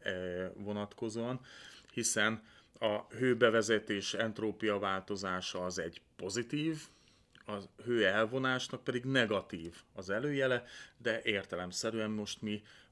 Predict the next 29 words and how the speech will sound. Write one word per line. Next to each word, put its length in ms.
arra 260
vagyunk 300
kíváncsiak, 680
hogy 180
a 80
hőmérsékletek 1400
azok, 320
ö, 320
hogyan 480
jelennek 540
meg 160
ebben 260
a, 180
az 120
egyenletben, 640
illetve 380
hát 200
a 180
hőmérsékletek, 840
hogyha 220
ezeket 460
abszolút 480
értékkel 580
vesszük, 380
akkor 260
a 80
hőmérsékleteknek 1080
az 240
arányai, 760